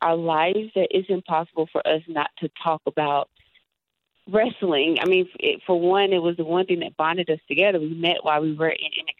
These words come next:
T, so we talk about it. We were at home. We watch wrestling together. We come up with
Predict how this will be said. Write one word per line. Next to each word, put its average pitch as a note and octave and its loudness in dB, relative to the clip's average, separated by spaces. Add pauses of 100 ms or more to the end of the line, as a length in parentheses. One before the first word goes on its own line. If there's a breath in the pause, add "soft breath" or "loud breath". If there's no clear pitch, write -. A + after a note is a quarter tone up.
(120)
T, A3 -4
so D#3 2
we F3 -6
talk F#3 -2
about D#3+ 0
it. D#3 -2
We D#3+ -6
were E3 -2
at - 0
home. G3+ 2 (380 loud breath)
We E3+ -4
watch D#3+ -2
wrestling F#3+ 2
together. F#3 2
We F3 0
come F3 -4
up - 2
with - 0